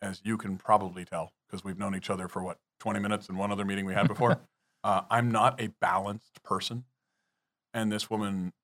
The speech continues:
Speaker 1: owns my heart, owns my soul, balances every fucking thing about me. Everybody still has those emotions they wouldn't have on purpose.
Speaker 2: Mm-hmm.
Speaker 1: And when you find that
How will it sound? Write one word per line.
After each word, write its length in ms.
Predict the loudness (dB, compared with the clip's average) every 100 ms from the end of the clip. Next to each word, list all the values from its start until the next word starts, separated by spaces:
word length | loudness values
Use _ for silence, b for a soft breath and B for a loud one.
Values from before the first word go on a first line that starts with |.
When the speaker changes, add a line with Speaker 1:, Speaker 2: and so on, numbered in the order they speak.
| _ _ -2
Speaker 1:
owns 240 | -2 2
my 100 | 2
heart, 300 | 4 2 0 -2
owns 200 | -2 -2
my 120 | -2
soul, 320 | 0 2 0
balances 720 | 4 6 6 2 -6 -8 -10 _
every 260 | -2 0 -2
fucking 380 | 2 0 2 -8
thing 260 | -4 -4 -4 -2
about 340 | 4 4 2
me. 220 | -6 -6 _ _ _ _ _ _ _ _ _ _ 2
Everybody 440 | 4 6 4 0
still 300 | -2 2 2
has 260 | 6 4 4
those 180 | -6 -4
emotions 460 | -4 -2 0 0
they 100 | 0
wouldn't 240 | -2 -2 4
have 180 | 6
on 160 | 6 4
purpose. 460 | 2 2 0 -6 _ -10
Speaker 2:
Mm-hmm. 120 | -8 -8 _ _ _ -6
Speaker 1:
And 100 | 0
when 120 | 0
you 60 | 2
find 400 | 2 2 2 0
that 220 | -2